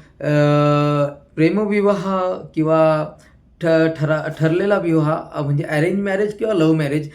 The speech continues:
या पद्धतीतले विवाह करतो. परंतु आपण खरोखर आजकाल ज्या घडत असलेल्या घडामोडी आहेत त्या म्हणजे की, अ, विवाह व्यवस्थेमध्ये लवकरात लवकर घेण्यात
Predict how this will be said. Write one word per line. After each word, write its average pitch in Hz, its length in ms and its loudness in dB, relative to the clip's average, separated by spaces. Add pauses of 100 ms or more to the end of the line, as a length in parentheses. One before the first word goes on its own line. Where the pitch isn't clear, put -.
(220)
या 170 180 -2
पद्धतीतले 196 600 -4
विवाह 175 360 -2
करतो. 143 560 -4 (240)
परंतु 156 320 -2
आपण 190 420 -4
खरोखर 196 440 -2 (500)
आजकाल 156 540 -2 (220)
ज्या 165 140 0
घडत 156 500 0
असलेल्या 180 380 -6
घडामोडी 165 460 -2
आहेत 139 240 -2 (220)
त्या 156 140 -2
म्हणजे 175 420 -4 (400)
की, 180 440 -6
अ, - 60 -16 (500)
विवाह 170 420 -2
व्यवस्थेमध्ये 165 960 -2 (260)
लवकरात 165 500 -2
लवकर 185 340 -2 (140)
घेण्यात 147 320 0